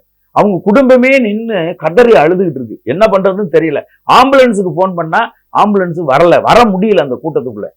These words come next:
அப்ப என்ன பண்றாங்க, அங்க இருக்கக்கூடிய அந்த தம்பிகள் அந்த, ஆ, தூரமா நின்னுட்டு இருக்கக்கூடிய ஆம்புலன்ஸ்ல இருந்து ஒரு ஸ்ட்ரெச்சரை வந்து எடுத்துட்டு ஓடியாந்து அந்த பெண்ணை அந்த ஸ்ட்ரெச்சர்ல தூக்கி வச்சு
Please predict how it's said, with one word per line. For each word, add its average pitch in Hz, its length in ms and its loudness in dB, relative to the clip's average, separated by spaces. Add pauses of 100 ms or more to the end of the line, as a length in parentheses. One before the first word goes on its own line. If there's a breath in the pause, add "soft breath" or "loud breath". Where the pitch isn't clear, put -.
(380)
அப்ப 117 220 -6
என்ன 220 200 -2
பண்றாங்க, 135 720 -2
அங்க 127 240 -8
இருக்கக்கூடிய 170 640 -4
அந்த 117 260 -6
தம்பிகள் 160 640 -2 (600)
அந்த, 120 440 -4 (200)
ஆ, 185 260 4
தூரமா 220 680 2
நின்னுட்டு 208 360 0
இருக்கக்கூடிய 170 380 -2 (120)
ஆம்புலன்ஸ்ல 190 540 0
இருந்து 156 500 0 (160)
ஒரு 135 220 0
ஸ்ட்ரெச்சரை 220 540 2
வந்து 165 260 -2
எடுத்துட்டு 143 500 -4
ஓடியாந்து 120 460 -2 (540)
அந்த 127 280 -4
பெண்ணை 233 400 0
அந்த 156 180 -2
ஸ்ட்ரெச்சர்ல 156 540 -2
தூக்கி 156 240 -8
வச்சு 123 460 -8